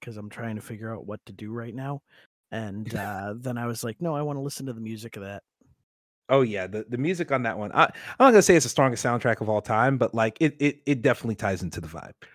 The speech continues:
Speaker 1: Like,
Speaker 2: Um,
Speaker 1: um, yeah, I want it all.
Speaker 2: I'll tell you right now. So X O one I've bolded. I'm thinking my top, my top three are X O one, Artful Escape, and Wavetale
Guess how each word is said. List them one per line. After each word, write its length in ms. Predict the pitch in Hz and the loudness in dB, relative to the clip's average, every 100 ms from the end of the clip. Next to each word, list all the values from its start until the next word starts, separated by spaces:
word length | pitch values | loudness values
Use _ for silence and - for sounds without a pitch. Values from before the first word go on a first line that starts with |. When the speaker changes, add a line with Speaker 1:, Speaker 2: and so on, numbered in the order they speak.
| _ - | _ -6
Speaker 1:
Like, 120 | 139 | 4
Speaker 2:
Um, 400 | 127 135 135 135 | 8 8 8 6
Speaker 1:
um, 180 | 127 127 - - | 2 -6 -10 -12
yeah, 200 | 113 104 | -10 -12
I 40 | |
want 220 | 107 104 | -12 -14
it 80 | 98 | -14
all. 440 | 98 98 104 - _ _ _ _ _ _ _ _ _ _ _ _ | -12 -14 -16 -20 _ _ _ _ _ _ _ _ _ _ _ _
Speaker 2:
I'll 120 | 156 202 | 8 10
tell 180 | 277 | 10
you 100 | 254 | 10
right 200 | 180 147 | 10 10
now. 220 | 123 107 95 | 8 2 2
So 140 | - | 2
X 220 | - 185 | 4 6
O 80 | 233 | 8
one 200 | 190 160 | 8 8
I've 140 | 143 117 | 6 6
bolded. 440 | 113 104 92 87 _ _ _ _ _ _ _ _ _ _ _ _ - | 4 4 0 -10 _ _ _ _ _ _ _ _ _ _ _ _ 6
I'm 220 | 156 240 | 8 8
thinking 400 | 262 262 240 214 | 8 4 6 4
my 260 | 165 147 170 | 8 8 6
top, 540 | - - 156 147 - - - - _ _ _ _ - | 2 4 6 6 2 -12 -12 -14 _ _ _ _ 2
my 160 | 143 | 4
top 320 | 180 185 151 - | 8 8 8 4
three 360 | 127 143 175 | 4 4 6
are 300 | - 123 113 | 8 8 8
X 260 | - 135 - | 6 2 8
O 80 | 156 | 6
one, 340 | 123 127 135 | 8 6 6
Artful 440 | 135 120 - 127 117 | 6 4 4 2 0
Escape, 500 | - - 117 117 - - | 0 0 0 0 -6 -2
and 500 | 110 107 104 104 95 | 0 2 2 0 -2
Wavetale 560 | 95 104 - 95 95 | -4 -4 -6 -6 -8